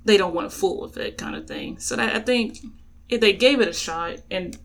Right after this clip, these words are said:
put, like, don't worry too much that he's a bad guy, I mean, I mean, he is a bad guy, but it's like, I wouldn't let that ruin it. 'Cause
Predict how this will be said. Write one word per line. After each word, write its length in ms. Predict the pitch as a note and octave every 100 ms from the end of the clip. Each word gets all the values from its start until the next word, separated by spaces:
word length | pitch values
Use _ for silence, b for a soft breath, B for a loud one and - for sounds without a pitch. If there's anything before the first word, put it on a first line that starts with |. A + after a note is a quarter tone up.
| - - -
put, 380 | - G#3+ - - - - -
like, 260 | F3 E3+
don't 260 | G3 F#3+ -
worry 240 | F#3 F3+
too 200 | - G3
much 280 | E3+ E3+ E3
that 240 | E3+ E3 -
he's 200 | F#3+ F3
a 60 |
bad 360 | - E3 E3+ -
guy, 240 | D#3 D#3 D#3
I 40 |
mean, 380 | D#3 D#3+ - - - - - - - - - - -
I 40 |
mean, 120 | C4+ C#4
he 120 | D4
is 120 | A3+
a 60 | G3+
bad 300 | E3 E3 E3+
guy, 160 | F3
but 160 | - G3+
it's 160 | G3+ G#3
like, 240 | F3+ -
I 80 | G#3+
wouldn't 280 | A3 F#3+ F3
let 200 | F3+ -
that 340 | F3 A3 G#3
ruin 320 | G3 F#3+ F3 D#3
it. 300 | D3+ - - - - - - - - - - - - -
'Cause 460 | - E3+ E3+ -